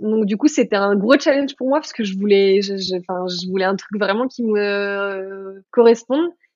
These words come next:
Donc, ça a mis, c'est un des trucs qui, je pense, a mis le plus de temps. Alors que, bon, voilà, c'est un des trucs qui a mis le plus de temps. Du coup, il y a eu, on est passé par pas mal d'options jusqu'à temps qu'il y ait un truc qui mette, euh, tout le monde d'accord, euh,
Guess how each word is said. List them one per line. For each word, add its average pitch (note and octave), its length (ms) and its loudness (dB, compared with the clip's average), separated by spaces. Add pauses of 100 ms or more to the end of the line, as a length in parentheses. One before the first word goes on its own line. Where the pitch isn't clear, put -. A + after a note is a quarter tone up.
(100)
Donc, A3 100 0
ça A3+ 180 4
a G#3+ 60 6
mis, A#3 200 2
c'est A3+ 180 0
un G#3+ 140 2
des A3 100 4
trucs E4+ 180 2
qui, C#4 160 6
je A3 80 4
pense, C4 240 0
a A#3 60 0
mis G#3+ 100 0
le G3+ 80 -2
plus C4+ 220 -2
de C4 100 2
temps. C4 300 -2
Alors A3 240 6
que, A3+ 80 -4
bon, G#3 280 -2
voilà, F#3 300 -2
c'est - 140 -12
un - 20 -6
des F#3 80 -4
trucs C4+ 140 -4
qui D4 60 -4
a B3+ 40 0
mis G3+ 100 0
le G3 60 0
plus B3 220 -2
de A3+ 100 2
temps. A3+ 160 -2
Du C#4 260 -6
coup, D4+ 80 4
il D4 60 6
y - 20 2
a A#3+ 60 4
eu, G#3+ 100 0 (160)
on A3+ 80 -2
est A3 80 0
passé A3+ 220 -4
par B3+ 160 0 (140)
pas A#3 100 4
mal B3 180 0
d'options A3+ 360 -4 (120)
jusqu'à G#3 300 0
temps B3 140 6
qu'il B3+ 140 0
y - 20 2
ait - 40 -16
un A#3 140 2
truc C4 200 2
qui - 140 -8
mette, A3 260 0
euh, G3 420 0
tout G#3+ 180 -6
le A#3+ 60 0
monde A3+ 80 0
d'accord, A#3 400 4
euh, G3+ 180 0